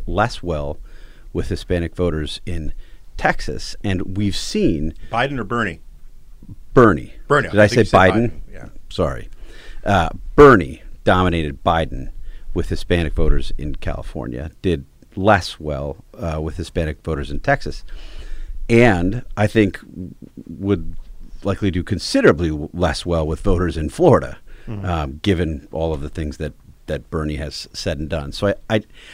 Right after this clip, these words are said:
Speaker 1: I don't think there are necessarily broad conclusions to be drawn about those two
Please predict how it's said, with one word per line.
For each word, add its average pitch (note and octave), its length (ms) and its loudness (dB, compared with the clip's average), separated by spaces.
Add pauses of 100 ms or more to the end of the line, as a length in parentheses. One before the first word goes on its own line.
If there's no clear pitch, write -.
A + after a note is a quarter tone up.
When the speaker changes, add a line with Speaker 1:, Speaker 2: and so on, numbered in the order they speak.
(280)
Speaker 1:
I A#2+ 80 2
don't D#3+ 320 6
think - 840 -8
there A2+ 240 4
are G2 80 0
necessarily G#2 720 -2
broad F2+ 580 0
conclusions F#2 540 -4
to D#2+ 100 -10
be E2 100 -6
drawn D#2+ 420 -4
about D#2 380 -2
those F2+ 640 -4
two D#2 560 -6